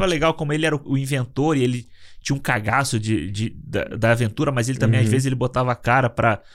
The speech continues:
Speaker 2: pra dar o primeiro raio, entendeu? Então eu acho, acho legal. Eu também gostei muito de, de ser tudo em volta dele.
Speaker 1: É.
Speaker 2: E eu acho que isso trans-, eh, transfere direto p-, pra, pra menina, sabe? Pra McKenna
Speaker 1: Total.
Speaker 2: Grace.
Speaker 1: É.
Speaker 2: E eu acho que é,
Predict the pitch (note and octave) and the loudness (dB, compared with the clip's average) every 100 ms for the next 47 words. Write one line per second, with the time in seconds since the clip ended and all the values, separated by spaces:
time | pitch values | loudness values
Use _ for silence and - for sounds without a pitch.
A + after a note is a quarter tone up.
0 | - - A#2 A#2 B2+ C3+ A#2+ B2 G#2+ G2+ | -16 -2 2 4 4 2 2 2 4 4
1 | C3+ C#3 B2 B2 C#3+ D#3 E3+ F#3+ G#3 - | 2 0 -2 -2 -2 0 0 0 0 0
2 | D#3+ - E3 - - - - - F#3+ A#3 | 0 -2 -10 -12 -20 -20 -20 -2 2 4
3 | B2+ C#3+ G3+ F#3+ F#3 F3 D#3+ F#3 F#3 F#3 | 4 2 0 0 2 2 2 -2 -2 -2
4 | C3 C#3 D3 D#3+ D3 - F3+ F3+ E3+ C#3+ | -2 -4 -2 -2 -4 -6 -6 -4 -4 2
5 | D3+ D3+ B2 A2 C#3 E3 F#3+ - A2 G2 | 2 2 0 2 2 0 -4 -2 2 2
6 | F#2 F#2+ - B2 C3+ C#3+ - E3 D#3+ D3+ | 2 -2 -4 2 4 2 0 -6 -2 -2
7 | E3 - - E3 D3+ - - - - - | -2 -4 -2 -2 -2 -8 -20 -20 -10 -8
8 | A#2 - D3+ - D#3 E3 - B2 G3+ F#3 | -4 -2 0 2 0 0 -4 0 2 2
9 | F#3 - B2+ - C#3 C3+ C3+ C3+ C3 G2+ | 0 -6 -10 -2 0 0 0 0 -2 -4
10 | F#2+ G2 G#2+ G2+ - A2 A2 - G#2+ G#2 | -4 -4 -6 -6 -4 -4 -4 -4 -4 -4
11 | F#2+ - - _ - F#2 D#2+ - A#2 A#2 | -6 -8 -12 _ -12 -8 -8 -2 2 4
12 | B2 - C#3+ C#3 B2+ G#2 | 2 -2 -6 -2 0 -2